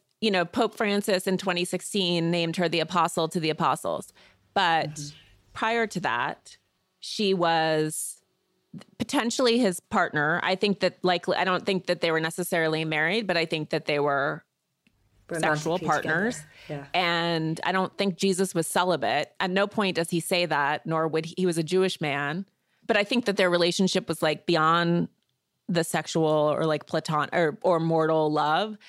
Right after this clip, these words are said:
Speaker 1: She was his first disciple. And then when, when he resurrected in the tomb,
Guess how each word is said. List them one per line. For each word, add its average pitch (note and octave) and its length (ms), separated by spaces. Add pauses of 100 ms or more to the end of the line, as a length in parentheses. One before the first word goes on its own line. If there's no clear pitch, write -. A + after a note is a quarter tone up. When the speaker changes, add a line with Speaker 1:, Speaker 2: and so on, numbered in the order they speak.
(180)
Speaker 1:
She - 220
was F#3+ 240
his F#3+ 680 (240)
first G#3+ 280
disciple. - 640 (340)
And F#3+ 180
then G3 160
when, F#3 380
when G3 220
he F#3+ 140
resurrected G3 680
in E3 100
the E3 80
tomb, F#3 640